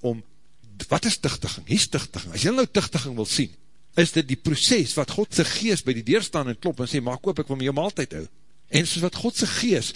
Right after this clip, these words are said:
soos wat die stroom van lewende water vloei, dis tugtiging, dis opvoeding.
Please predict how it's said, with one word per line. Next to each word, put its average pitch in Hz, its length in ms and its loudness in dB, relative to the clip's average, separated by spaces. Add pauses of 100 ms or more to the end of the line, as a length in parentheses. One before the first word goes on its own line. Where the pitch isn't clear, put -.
soos 151 160 -2
wat 165 100 2
die 147 80 -2
stroom 220 300 0
van 170 160 -2
lewende 170 280 0
water 147 240 0
vloei, 160 280 0
dis 190 260 4
tugtiging, - 600 -2
dis 233 180 4
opvoeding. 175 480 0